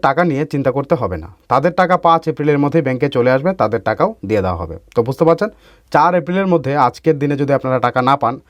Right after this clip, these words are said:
আপনি নিয়মিত টাকা পেয়ে এসেছেন, মার্চ মাসের টাকাটাও পেয়েছেন, আজ টাকা দেওয়া শুরু হয়েছে, আপনাদের আমি দেখিয়ে দিয়েছি। তো সেক্ষেত্রে যদি চার এপ্রিলে আপনাদের ব্যাংকের অ্যাকাউন্টে টাকা না আসে, তাদের পাঁচ এপ্রিলের মধ্যেই ব্যাংকে টাকা চলে আসবে, তাদের টাকাও দিয়ে দেওয়া হবে, কোনো রকম টেনশন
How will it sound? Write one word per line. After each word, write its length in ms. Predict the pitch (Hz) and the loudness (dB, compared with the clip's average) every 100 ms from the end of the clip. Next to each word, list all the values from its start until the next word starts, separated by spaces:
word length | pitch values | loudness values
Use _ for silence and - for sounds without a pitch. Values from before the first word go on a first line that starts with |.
| _ 156 | _ -2
আপনি 140 | 160 185 | 0 2
নিয়মিত 240 | 170 180 180 | 2 2 0
টাকা 120 | 156 151 | 0 0
পেয়ে 120 | 139 135 | -2 -2
এসেছেন, 200 | 127 147 139 | -4 -6 -2
মার্চ 140 | 110 127 | -2 -2
মাসের 180 | 127 139 | -6 -2
টাকাটাও 260 | 131 131 175 135 | -2 2 0 0
পেয়েছেন, 220 | 135 185 - - _ 117 156 | -2 -4 -8 -20 _ 2 2
আজ 120 | 165 - _ _ | 0 -8 _ _
টাকা 160 | 135 135 | 0 2
দেওয়া 120 | 139 139 | 0 0
শুরু 100 | 143 143 | 0 0
হয়েছে, 200 | 139 156 - - | -2 -6 -8 -2
আপনাদের 240 | 135 156 160 | 0 2 2
আমি 100 | 151 143 | 0 0
দেখিয়ে 200 | 143 151 151 | 2 2 2
দিয়েছি। 180 | 147 170 | 0 -2
তো 60 | 127 | -2
সেক্ষেত্রে 300 | 156 151 165 160 | 2 2 0 0
যদি 140 | 156 151 | -2 0
চার 140 | 151 147 | 0 0
এপ্রিলে 240 | 143 151 131 | -4 -2 -2
আপনাদের 240 | 139 127 123 | -2 -4 -2
ব্যাংকের 220 | 123 127 | -2 0
অ্যাকাউন্টে 240 | 127 127 123 | -2 -2 -2
টাকা 140 | 123 123 | -2 2
না 60 | 139 143 | 2 2
আসে, 160 | 101 - _ _ _ 120 | -2 -10 _ _ _ 0
তাদের 220 | 143 170 147 | 2 4 4
পাঁচ 160 | 143 147 | 2 0
এপ্রিলের 240 | 131 135 131 | -4 -2 -2
মধ্যেই 180 | 135 156 | -2 -2
ব্যাংকে 260 | 123 117 165 180 _ 98 | -2 0 0 -2 _ -4
টাকা 180 | 107 123 123 | -2 -2 0
চলে 160 | 117 135 | 2 2
আসবে, 180 | 151 220 254 _ _ 113 | 4 0 -2 _ _ -2
তাদের 180 | 120 131 | 0 0
টাকাও 180 | 147 135 | 0 0
দিয়ে 120 | 127 127 | 2 2
দেওয়া 120 | 127 | 2
হবে, 140 | 170 233 - | 2 0 -4
কোনো 100 | 110 | -4
রকম 160 | 120 180 214 _ - | -2 -2 -6 _ -6
টেনশন 280 | 113 104 | -6 -4